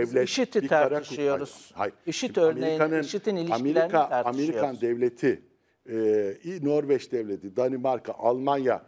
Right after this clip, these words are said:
Speaker 2: ve illaki kendi devletime güvenirim diye bir algı
Speaker 1: E canım,
Speaker 2: söz konusu.
Speaker 1: Amerikan
Speaker 2: Ben bunu
Speaker 1: devletinden
Speaker 2: söylüyorum.
Speaker 1: daha çok güvenirim.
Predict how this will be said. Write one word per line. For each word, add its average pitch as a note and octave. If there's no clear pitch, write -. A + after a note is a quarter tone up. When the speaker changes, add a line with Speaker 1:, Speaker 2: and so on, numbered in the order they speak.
Speaker 2:
ve B2
illaki D#3+
kendi C#3+
devletime C#3
güvenirim C#3
diye C3+
bir C3
algı A#2+
Speaker 1:
E C3+
canım, F3+
Speaker 2:
söz F3+
konusu. D3
Speaker 1:
Amerikan G3
Speaker 2:
Ben F#3+
bunu F#3
Speaker 1:
devletinden F3+
Speaker 2:
söylüyorum. E3
Speaker 1:
daha A3+
çok A3
güvenirim. D#3+